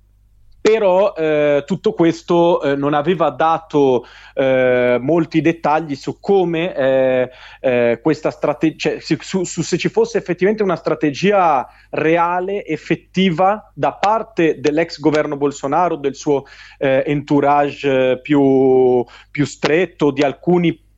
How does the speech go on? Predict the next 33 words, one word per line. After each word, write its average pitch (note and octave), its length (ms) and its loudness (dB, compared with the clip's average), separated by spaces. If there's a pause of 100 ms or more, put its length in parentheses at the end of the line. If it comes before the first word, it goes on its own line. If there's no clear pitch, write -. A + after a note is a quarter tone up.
pezzi E3 720 -2
di C3 480 2
forze C#3+ 360 -4
armate C#3+ 400 -2
e C#3 40 2
anche D3 380 0
addirittura C#3 560 -2
di C#3 280 -2 (140)
servizi C3+ 600 -4
di C3+ 100 -6
intelligence D#3+ 880 -2 (300)
rispetto F3 800 0
a, D3 420 0
eh, B2 760 2 (260)
un D#3 100 0
progetto D#3 460 -2
serio F3 420 0
e - 20 -2
strutturato D3+ 680 0
di C#3 80 -4
colpo C3+ 300 -2
di C3 100 -4
Stato, A#2 340 -4
ossia, A#2+ 420 2 (280)
eh, A#2+ 180 -2
quello D#3+ 260 0
che D3+ 120 -4
era D3 160 0
certo C#3+ 460 -4
era C3 260 0
che C#3 200 -2
ci - 120 -10
fossero, B2+ 640 -2